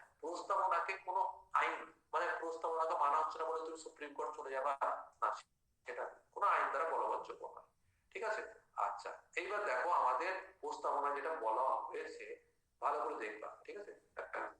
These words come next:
সমস্ত বইয়ের সামনে এই যে বক্সের মধ্যে রাখা হয়েছে,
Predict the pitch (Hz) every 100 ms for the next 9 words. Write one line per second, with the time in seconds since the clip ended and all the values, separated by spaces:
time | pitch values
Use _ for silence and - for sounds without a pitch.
0 | _ _ _ _ _ _ _ _ _ _
1 | _ - 175 226 226 226 202 180 190 -
2 | 156 160 196 170 185 196 180 175 - -
3 | - 185 170 160 135 135 - - -